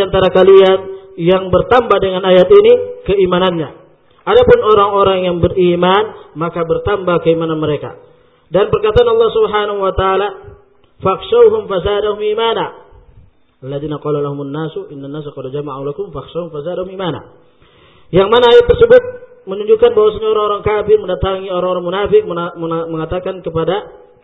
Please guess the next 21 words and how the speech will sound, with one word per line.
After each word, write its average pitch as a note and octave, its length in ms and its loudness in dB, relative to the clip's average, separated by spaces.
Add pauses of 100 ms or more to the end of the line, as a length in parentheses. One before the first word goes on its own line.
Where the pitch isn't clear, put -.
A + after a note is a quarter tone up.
(220)
kaum G#3+ 160 0
mukminin, A3+ 440 0 (520)
"Sesungguhnya F3+ 440 -10
mereka F3 320 -4
telah E3+ 160 0
berkumpul E3+ 520 -4
untuk D#3+ 120 -8
menyerang D#3+ 280 -4
kalian, E3+ 320 -2
maka E3 200 -6
takutlah E3+ 360 -6
kepada D3+ 200 -6
kalian." C#3 300 -6 (1120)
Tetapi F3+ 400 -4
mereka E3 400 0
takut G3+ 400 -2
kepada E3+ 400 -2
Allah E3+ 320 -2
Subhanahu E3 640 -4
wa E3 160 2
taala A#3 300 6